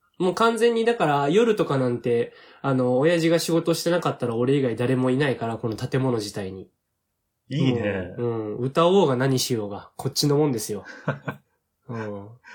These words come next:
Speaker 2: どんちゃん騒ぎだね。
Speaker 1: いや、だから友達呼べるなとすら思ってるもん。
Speaker 2: うんうん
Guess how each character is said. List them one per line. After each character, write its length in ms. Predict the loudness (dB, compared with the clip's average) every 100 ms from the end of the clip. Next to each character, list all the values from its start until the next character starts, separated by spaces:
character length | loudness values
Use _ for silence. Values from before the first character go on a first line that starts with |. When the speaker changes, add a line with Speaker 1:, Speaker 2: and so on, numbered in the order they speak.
| -20 -14
Speaker 2:
ど 180 | -2 -2
ん 40 | 0
ち 100 | 0
ゃ 60 |
ん 20 |
騒 240 | 4 4 4
ぎ 80 | 0
だ 100 | -4
ね。 260 | -6 -6 -10 _ -20 -20 _
Speaker 1:
い 40 | 2
や、 180 | 4
だ 120 | 4 4
か 80 |
ら 80 | 2
友 300 | 2 2 4
達 280 | 4 4 4
呼 100 | 4
べ 120 | 4
る 100 | 4
な 160 | 4 4
と 140 | 2
す 160 | 4 4
ら 100 | 2
思 180 | 2 0
っ 120 | 2
て 100 | -2
る 80 | -2
も 100 | -10
ん。 40 |
Speaker 2:
う 920 | -18 _ _ _ _ _ _ _ -14
ん 20 |
う 20 |
ん 40 | -12